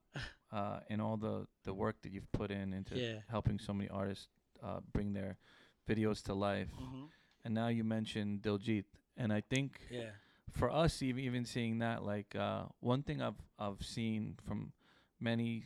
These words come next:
Speaker 2: South Asians that are, uh, in professions, uh, um, in, in, in specifically in music,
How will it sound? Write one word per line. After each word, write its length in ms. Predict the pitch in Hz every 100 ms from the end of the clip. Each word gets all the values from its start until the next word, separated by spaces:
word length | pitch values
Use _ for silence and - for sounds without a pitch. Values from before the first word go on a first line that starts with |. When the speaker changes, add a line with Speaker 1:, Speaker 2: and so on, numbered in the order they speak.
| -
Speaker 2:
South 360 | - 104 101
Asians 580 | 107 107 104 101 98 -
that 160 | 104 101
are, 320 | 98 92 98 -
uh, 240 | 104 101 104 _ -
in 360 | 104 101 98 - -
professions, 840 | 113 110 107 104 104 95 - - _ -
uh, 240 | 95 87 - _ _ - -
um, 140 | 107 -
in, 260 | - 110 113
in, 220 | - 104 - _ -
in 140 | 104
specifically 540 | - - 113 110 107 107
in 80 | 104
music, 400 | 113 104 101